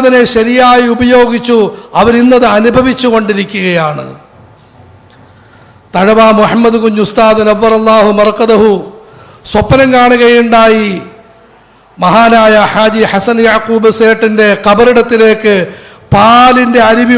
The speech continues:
ഒഴുകുന്നതായിട്ട് കേട്ട ഉടനെ ഹസനിയയുടെ സന്തതിയും കേരളത്തിൻ്റെ സൗഭാഗ്യവുമായ മഹാനായ ഷിഹാബുദ്ദീൻ ഉസ്താദ് പറയുകയുണ്ടായി, "ഇതിൻ്റെ വ്യാഖ്യാനത്തിന് എന്താവശ്യം?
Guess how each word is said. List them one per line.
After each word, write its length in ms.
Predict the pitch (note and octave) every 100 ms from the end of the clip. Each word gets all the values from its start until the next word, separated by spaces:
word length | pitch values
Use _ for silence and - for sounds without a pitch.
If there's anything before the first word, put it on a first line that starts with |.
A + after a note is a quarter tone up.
| A3
ഒഴുകുന്നതായിട്ട് 1000 | A3+ A#3 A#3+ A3+ G#3 G3 F3+ E3 F3+ E3 D3 - _ - - _ _ _ _ _ _ _ _ _ -
കേട്ട 340 | G#3+ B3+ C4 C4+ B3+
ഉടനെ 380 | B3 C4 B3+ A#3 G#3+ - - - - - -
ഹസനിയയുടെ 680 | G3+ B3 B3+ B3+ B3 A#3 A3+
സന്തതിയും 560 | A3 A#3 A#3+ A#3+ A#3 G#3+ F3+ F3 - - _ G3
കേരളത്തിൻ്റെ 800 | G#3+ A#3+ B3 A#3+ B3 A#3 A#3 A3 G3+ -
സൗഭാഗ്യവുമായ 1000 | G#3 G#3+ A3 B3+ B3+ C4 A#3+ A3+ A3+ G#3+ G3+ F#3 - - - - -
മഹാനായ 480 | F3 A3+ A#3 A3 G#3+ G3
ഷിഹാബുദ്ദീൻ 640 | G#3+ G3+ A#3 A#3 A#3 A#3 A3+
ഉസ്താദ് 300 | A3 A3+ A3 G#3
പറയുകയുണ്ടായി, 800 | A3 A3+ A3+ A3 G#3+ G#3+ G#3+ G3+ F#3 - - - G#3+
"ഇതിൻ്റെ 220 | B3+ C4 B3
വ്യാഖ്യാനത്തിന് 760 | A#3 A#3 A#3+ B3+ B3+ B3+ B3 A#3+
എന്താവശ്യം? 720 | C4 C4 B3 B3+ C4 - B3